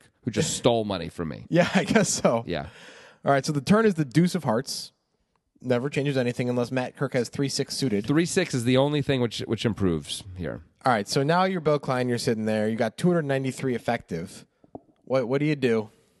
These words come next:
Speaker 2: You just move in. You're just like, "I guess this is the spot I'm in now." What do you do?
Speaker 1: We don't have to move in.
Speaker 2: Okay. What do you do?
Speaker 1: Look, we're screwed almost always once Matt Kirk is called. I don't think Bill Klein is thinking this way,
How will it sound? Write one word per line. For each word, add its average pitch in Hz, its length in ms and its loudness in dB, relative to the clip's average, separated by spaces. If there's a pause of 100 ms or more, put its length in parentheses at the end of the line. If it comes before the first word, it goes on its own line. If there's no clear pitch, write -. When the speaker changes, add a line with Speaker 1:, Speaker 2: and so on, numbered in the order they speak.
(480)
Speaker 2:
You 117 100 -4
just 123 160 -2
move 139 200 2
in. 135 160 0
You're 131 140 -2
just 113 120 -4
like, 110 180 2
"I 113 80 0
guess 110 240 -2
this 113 140 -6
is 107 100 -10
the 107 80 -6
spot 113 260 -2
I'm 131 140 -2
in 143 80 -2
now." 147 240 -2 (280)
What 131 100 0
do 131 60 0
you 127 60 0
do? 110 200 -2 (300)
Speaker 1:
We 131 120 2
don't 135 400 2
have 135 220 -2
to 113 80 -2
move 110 220 0
in. 95 240 -4
Speaker 2:
Okay. 139 280 2 (180)
What 135 120 0
do 131 60 0
you 131 100 2
do? 123 200 0 (100)
Speaker 1:
Look, - 400 0 (380)
we're 156 240 4
screwed 160 600 2
almost 117 400 0
always 95 360 2
once 90 200 -4
Matt 90 200 -2
Kirk 90 180 -6
is 85 100 -6
called. 65 320 -6
I 127 140 0
don't 147 100 0
think 139 140 -2
Bill 107 120 2
Klein 82 260 -4
is 73 100 -8
thinking 65 220 -10
this - 160 -12
way, 50 100 -8